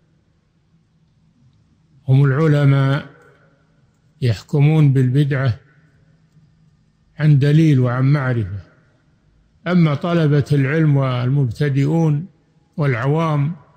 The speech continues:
فليس لهم حق في أن يحكموا على الناس بأنهم مبتدعة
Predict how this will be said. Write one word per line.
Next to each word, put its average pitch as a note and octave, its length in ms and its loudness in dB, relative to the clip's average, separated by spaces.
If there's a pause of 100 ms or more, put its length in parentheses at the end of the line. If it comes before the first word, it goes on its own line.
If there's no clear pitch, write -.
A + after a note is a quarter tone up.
(760)
فليس F#3 360 -2
لهم C#3+ 340 0
حق D#3 400 -6
في C3+ 340 0
أن C3+ 100 0
يحكموا C#3+ 520 -2
على C3 200 -2
الناس C3 460 -2
بأنهم B2+ 640 -2
مبتدعة D3+ 640 -6